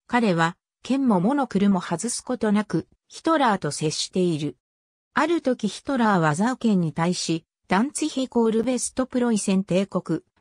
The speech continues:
大管区指導者だったアルベルト・フォールスターの指揮下に入るよう命じた。ザウケンはヒトラーを見つめ返し、マップテーブルの大理石製の天板に手を添えながら、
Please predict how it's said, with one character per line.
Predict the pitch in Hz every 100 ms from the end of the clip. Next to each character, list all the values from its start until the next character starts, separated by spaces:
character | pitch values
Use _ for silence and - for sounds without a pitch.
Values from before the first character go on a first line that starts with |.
| -
大 | 190 285
管 | 277 277 254
区 | -
指 | 269 277
導 | 262
者 | 247
だ | 196
っ | 180
た | - 165
ア |
ル | 160 254
ベ | 294
ル | 285
ト・ | 269 254
フ | 277
ォ |
ー | 262
ル | 254
ス | -
タ | 220
ー | 185
の | 160
指 | 160 - -
揮 |
下 | - 170
に | 156 - _ _
入 | 254 294
る | 240 208
よ | 180
う |
命 | 147 147 190
じ | 165
た。 | - 139 - _ _ _ _ _ _ _
ザ | - 254
ウ | 277
ケ | 233
ン | 202
は | 165
ヒ | - -
ト | 330 285
ラ | 220 175
ー |
を | 165
見 | 160 156
つ | 220
め | 208 196
返 | 202 196
し、 | - 147 - _ _ -
マ |
ッ | 185 _
プ | -
テ | - 320
ー | 285
ブ | 262
ル | 208
の | 160
大 | 170 254
理 | 269
石 | 254 302 -
製 | - 254 202
の | 170
天 | 156 180 240
板 | 240 262
に | 247 240
手 | - 254
を |
添 | 220 190 202
え |
な | 214
が | 190
ら、 | 160 151